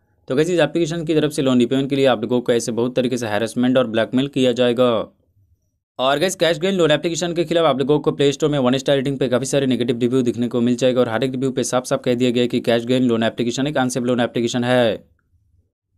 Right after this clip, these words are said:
तो गाइस, कैश गेन लोन एप्लीकेशन लोन के लिए सेफ एप्लीकेशन नहीं है, और गाइस, ये एप्लीकेशन आरबीआई गाइडलाइन फॉलो नहीं करता है, लोन के नाम लोगों से ज़्यादा इंटरेस्ट और सर्विस भी लेता है, बहुत ही कम दिनों के लिए टेन्योर डे प्रोवाइड करता है, सिर्फ सेवन डेज के लिए।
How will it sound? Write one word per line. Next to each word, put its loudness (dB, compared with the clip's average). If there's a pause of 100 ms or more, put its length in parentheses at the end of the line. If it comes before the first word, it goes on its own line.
(160)
तो 4
गाइस, 0
कैश 0
गेन 0
लोन 2
एप्लीकेशन 0
लोन 0
के -2
लिए 4
सेफ 0
एप्लीकेशन 0
नहीं 4
है, 4
और 2
गाइस, 0
ये 4
एप्लीकेशन -2
आरबीआई 2
गाइडलाइन 0
फॉलो 0
नहीं 0
करता 0
है, 2
लोन 2
के 0
नाम 2
लोगों 2
से -2
ज़्यादा 2
इंटरेस्ट -2
और 4
सर्विस -2
भी 0
लेता 0
है, 2 (340)
बहुत 2
ही -2
कम 0
दिनों -2
के 0
लिए 2
टेन्योर 2
डे 0
प्रोवाइड 0
करता 0
है, 0
सिर्फ -4
सेवन -2
डेज 0
के -2
लिए। 2